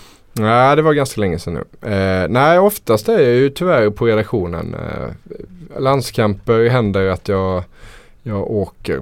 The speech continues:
på, eh, i, om de spelas i, i Sverige. Annars så, så gör jag ju dem härifrån. Jag bevakade ju landslaget under t-, tre, fyra år. Då var jag på plats lite överallt och gjorde ett E M där tjugohundraåtta bland annat.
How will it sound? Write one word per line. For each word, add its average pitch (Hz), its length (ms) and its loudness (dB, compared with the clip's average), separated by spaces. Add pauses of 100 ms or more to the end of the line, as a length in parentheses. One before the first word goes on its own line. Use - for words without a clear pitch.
på, 80 400 -6 (180)
eh, - 540 -12
i, - 140 -10
om 98 180 -2
de 90 100 0
spelas 87 440 -4
i, 87 300 -6
i 85 40 -8
Sverige. 85 500 -8 (300)
Annars 95 300 -4
så, 92 400 -4 (1000)
så 90 360 -4
gör 104 180 0
jag 85 100 -2
ju 87 80 -4
dem 87 180 -4
härifrån. 90 380 -4
Jag 98 120 0
bevakade 101 580 0
ju 101 60 0
landslaget 95 520 -2
under 85 240 -6
t-, 92 60 -14 (300)
tre, 73 280 -8 (440)
fyra 87 240 -4
år. 76 240 -4 (320)
Då 101 100 -6
var 107 140 0
jag 95 100 -4
på 90 80 -10
plats - 340 -10
lite 82 200 -8
överallt 65 460 -8
och 82 180 -4
gjorde 85 200 -6
ett 80 100 -8
E 73 280 -6
M 80 80 -8
där 80 140 -8
tjugohundraåtta - 640 -12
bland 78 200 -12
annat. - 220 -16